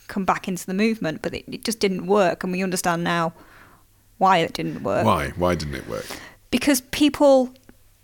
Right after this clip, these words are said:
Speaker 1: were already doing the thing that you asked them to do. So that is my charitable gift to you. I am going vegan.
Speaker 2: Yes.
Speaker 1: And so, and now you want me to give me
Speaker 2: <laughs>
Speaker 1: money as well. <laughs>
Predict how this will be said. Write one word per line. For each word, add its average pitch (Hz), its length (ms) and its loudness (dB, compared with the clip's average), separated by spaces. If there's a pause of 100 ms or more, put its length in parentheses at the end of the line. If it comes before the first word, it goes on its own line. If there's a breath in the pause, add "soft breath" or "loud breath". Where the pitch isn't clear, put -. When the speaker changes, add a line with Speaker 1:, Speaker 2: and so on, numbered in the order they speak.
(100)
Speaker 1:
were 220 180 6
already 240 260 8
doing 226 260 4
the 202 80 2
thing 175 400 -2 (200)
that - 140 0
you 185 120 0
asked - 200 -2
them 180 100 -4
to 185 120 -6
do. 175 380 0
So - 140 -2
that 247 200 4
is 247 80 0
my 240 120 6
charitable 208 540 0
gift 240 260 0
to 180 100 -2
you. 156 240 0
I 226 140 0
am 233 120 4
going 185 260 2
vegan. 220 520 0
Speaker 2:
Yes. 117 260 -2
Speaker 1:
And 226 100 4
so, 226 240 4
and 240 140 4
now 302 100 6
you 302 120 8
want 285 120 4
me 277 60 4
to 277 60 2
give 262 140 2
me 247 120 6
Speaker 2:
<laughs> 233 180 6
Speaker 1:
money 208 280 6
as 247 100 6
well. 370 140 10
<laughs> 640 380 2